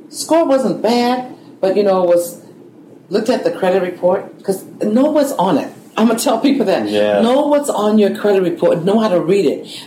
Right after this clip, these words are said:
Speaker 1: Understand it. Look at the things on it. He had one credit card. It was fifty dollars over the limit.
Speaker 2: <laughs>
Speaker 1: That was pulling his score down. Everything else was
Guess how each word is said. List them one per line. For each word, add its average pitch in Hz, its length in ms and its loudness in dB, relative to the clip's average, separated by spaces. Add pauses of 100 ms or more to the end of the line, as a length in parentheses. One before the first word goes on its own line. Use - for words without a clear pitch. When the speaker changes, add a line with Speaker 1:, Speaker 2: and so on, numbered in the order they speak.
Speaker 1:
Understand 208 800 0
it. - 340 -4
Look 196 240 -2
at 202 200 -2
the 170 200 -2 (260)
things 196 280 0
on 143 160 0
it. - 120 -8 (540)
He 262 200 2
had 202 200 2
one 240 240 2
credit 190 240 0
card. 135 320 -2 (1040)
It 160 80 -8
was - 160 -10
fifty 226 220 0
dollars 208 260 0
over 190 140 2
the 185 120 -2
limit. 135 340 0 (260)
Speaker 2:
<laughs> 120 320 0 (460)
Speaker 1:
That 175 220 -2
was 165 300 -2
pulling 214 480 0
his 165 240 -2
score 165 240 2
down. 110 340 -6 (800)
Everything 226 400 0
else 202 200 -6
was - 340 -10